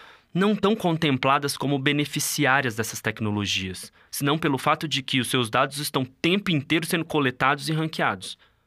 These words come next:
Tem também o fato de a maioria desses rankings levar em consideração mais o lado dos negócios, da economia urbana, e não olhar com atenção,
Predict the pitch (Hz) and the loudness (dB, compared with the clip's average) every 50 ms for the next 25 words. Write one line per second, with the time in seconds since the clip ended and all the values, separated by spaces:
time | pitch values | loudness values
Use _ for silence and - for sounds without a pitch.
0 | _ _ _ _ _ - - 151 131 139 127 123 117 113 - - 156 147 156 156 | _ _ _ _ _ -2 0 0 2 2 0 0 0 -2 0 2 4 4 4 4
1 | 156 - 123 113 127 127 127 131 135 139 143 139 139 131 165 202 220 175 165 147 | 0 -4 -4 0 0 2 4 4 4 4 4 2 2 2 2 2 2 2 0 0
2 | - 135 - - 147 175 190 175 175 - 123 117 - - - - - - 147 160 | 0 -4 0 2 2 2 2 0 0 -4 -6 -6 -6 -10 -12 -12 -4 0 0 2
3 | 156 175 180 175 175 165 160 - 147 156 151 143 139 139 - 175 170 160 165 185 | 2 2 2 2 -2 -2 -2 0 0 2 2 2 2 2 2 0 2 4 2 2
4 | 208 180 196 190 185 185 170 - - - 190 180 165 190 185 160 139 143 147 151 | 2 2 2 4 4 2 0 -4 -6 -6 -4 -2 0 0 0 0 2 2 4 6
5 | 165 175 175 170 - - 123 117 131 139 143 143 165 156 156 151 160 165 170 175 | 6 4 2 0 -4 -8 -6 0 0 0 0 2 0 0 2 2 2 2 0 0
6 | 135 123 120 135 147 165 165 151 - - - - - - - - - 185 202 202 | -2 -2 0 2 2 2 2 0 -2 -6 -10 -16 -16 -16 -12 -4 0 2 2 4
7 | 196 180 165 165 175 175 - 165 147 - 139 123 117 - - 165 175 190 160 123 | 4 4 2 2 0 0 0 -2 -2 0 -2 -2 -2 0 2 2 4 4 2 0